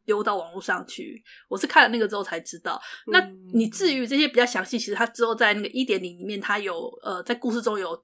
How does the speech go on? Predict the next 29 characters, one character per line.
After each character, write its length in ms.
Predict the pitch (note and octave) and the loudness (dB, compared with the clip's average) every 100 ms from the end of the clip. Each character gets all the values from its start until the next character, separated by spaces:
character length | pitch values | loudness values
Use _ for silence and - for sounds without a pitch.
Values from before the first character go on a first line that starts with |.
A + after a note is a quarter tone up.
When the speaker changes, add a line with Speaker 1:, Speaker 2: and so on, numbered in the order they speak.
| _ | _
Speaker 1:
用 180 | B3 A#3 | 6 6
背 160 | C4 A#3+ | 4 2
景 140 | F#3 | -2
的 80 | F#3+ | -2
方 180 | G#3 G#3 | -2 -2
式 100 | G#3+ | -4
有 60 | |
把 100 | F3 | -4
它 60 | E3 | -4
带 180 | F3+ F#3 | -2 -2
出 240 | - F3 | -4 -10
来， 180 | F3 - - - | -10 -12 -14 -12
就 100 | - | 2
会， 160 | D4+ B3+ | 2 2
你 100 | G#3+ | 6
会 80 | C#4 | 6
比 100 | - | 8
较 100 | A#3 | 4
理 180 | G#3+ G3 | 4 -2
解 160 | G3 F#3 | -4 -4
这 100 | G#3+ | -2
整 140 | F#3 | -6
个 100 | F3 | -6
世 160 | - G3 | -8 -6
界 160 | F#3+ | -8
观 260 | F3 - - | -6 -8 -8
这 80 | - | -12
样 120 | - - | -14 -14
子。 260 | - - | -20 -20